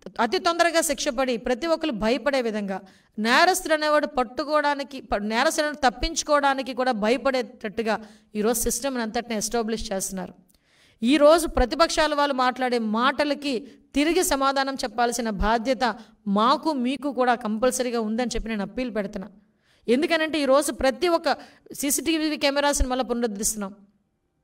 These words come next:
మళ్ళీ అన్ని సి-, ఫింగర్ ప్రింట్ అథెంటికేషన్ దగ్గర నుంచి, పామ్ అథెంటికేషన్ దగ్గర నుంచి, హాక్ వెహికల్స్, everything, ఫోరెన్సిక్ కిట్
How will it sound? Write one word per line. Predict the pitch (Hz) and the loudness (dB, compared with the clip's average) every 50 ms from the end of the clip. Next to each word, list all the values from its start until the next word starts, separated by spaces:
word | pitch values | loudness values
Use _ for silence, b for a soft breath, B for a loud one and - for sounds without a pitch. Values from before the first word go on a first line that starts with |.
| _ - 170 | _ -20 -18
మళ్ళీ | 180 - 196 196 208 226 269 277 | -10 -6 -2 0 2 4 4 4
అన్ని | 240 240 269 302 320 294 | 4 2 0 -2 -2 -2
సి-, | - - 269 254 | -2 -4 -6 -6
ఫింగర్ | - - 240 254 285 277 | -6 -4 -2 -2 2 2
ప్రింట్ | 247 285 277 269 | 2 2 2 0
అథెంటికేషన్ | 262 214 262 269 269 269 262 262 262 240 | -2 -2 -4 -4 -2 -2 -2 -2 -2 -2
దగ్గర | 247 240 220 269 | -4 -2 -2 -2
నుంచి, | 262 269 269 - - 247 196 B B B B B B _ - | -2 -2 -4 -4 -4 -4 -6 B B B B B B _ 0
పామ్ | 233 240 262 294 302 | 2 4 4 4 4
అథెంటికేషన్ | 294 277 285 262 262 269 254 269 269 277 247 | 4 2 2 -2 -2 -2 -2 -2 -2 -2 -2
దగ్గర | 233 247 214 240 | -2 -2 0 -2
నుంచి, | 254 262 254 254 269 226 202 B 214 B B - | -2 -2 -4 -6 -6 -6 -6 B -12 B B -2
హాక్ | - 233 233 254 285 294 294 - 285 | 2 4 6 6 6 6 2 0 0
వెహికల్స్, | 247 262 269 277 269 269 269 262 254 247 - 240 202 B B B B _ - | 4 4 4 4 2 2 2 2 2 0 -2 -2 -4 B B B B _ 2
everything, | 226 247 262 233 302 302 233 277 277 | 4 4 4 4 0 0 0 -2 -4
ఫోరెన్సిక్ | - - 262 262 269 277 262 - 277 - - - | 0 2 2 4 4 2 0 -2 -6 -6 -4 -4
కిట్ | 277 247 190 185 | -4 -2 -2 -2